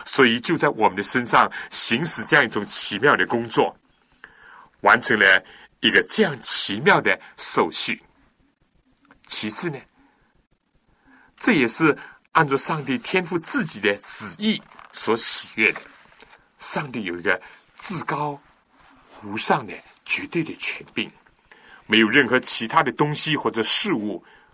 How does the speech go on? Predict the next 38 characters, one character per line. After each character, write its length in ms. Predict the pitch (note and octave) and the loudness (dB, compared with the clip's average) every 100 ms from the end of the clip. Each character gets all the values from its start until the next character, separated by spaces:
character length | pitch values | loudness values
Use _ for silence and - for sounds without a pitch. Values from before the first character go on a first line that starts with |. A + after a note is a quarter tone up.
| _ _ | _ _
在 180 | - B2 | -12 -10
指 300 | - - D#3 | -6 -4 -2
使 180 | D#3+ A3 | -2 -4
他， 200 | - - - _ _ _ _ _ _ - | -8 -12 -14 _ _ _ _ _ _ -6
是 200 | - G#2+ | -4 -2
他 140 | G2+ | -4
自 320 | - - A#3 | -4 -2 -2
己 180 | C#3+ - | -2 -4
的 220 | F#2+ E2+ - _ _ _ _ | -2 -2 -4 _ _ _ _
意 180 | E3+ B2+ | -2 -2
志。 180 | - - - _ _ _ _ _ _ - _ - - | -2 -8 -10 _ _ _ _ _ _ -20 _ -20 0
而 140 | A#2 | 2
在 180 | A#2+ C3 - | 4 4 2
这 180 | - B3+ | 2 2
个 180 | C3 F#2+ - - | 2 0 -8 -2
意 160 | A3+ D#3 | 0 0
志 180 | - | -2
里 140 | A#2+ F#2 | -2 -2
面 180 | G2 F#2 | 0 0
呢， 80 | F2 - - _ | -2 -8 -20 _
又 120 | A#2 | -6
充 300 | - - F3+ | -4 -6 -8
满 240 | F3 D3 E2+ | -10 -12 -10
了 180 | F2 - _ - | -12 -12 _ -12
他 160 | - - | -10 -10
的 80 | - | -8
爱。 260 | - - - - _ _ _ _ - - - | -4 -4 -6 -12 _ _ _ _ -20 -20 -4
所 160 | - | 2
以 300 | C3+ A2+ G#2+ G#2+ - - | 2 2 -4 -8 -20 -10
天 240 | - E3 | 2 2
父 240 | D#3+ D3 - | 2 -4 -2
爱 220 | - A3 | 0 0
的 100 | C3+ B2 | 0 -2
旨 240 | - F2+ | -4 -6
意 300 | F#2+ G#2+ F2+ _ _ _ _ _ _ _ _ | -6 -8 -8 _ _ _ _ _ _ _ _
使 280 | - - A#2+ | -4 -2 0
我 180 | F#2 E2+ | 0 0
们 180 | F2+ | -2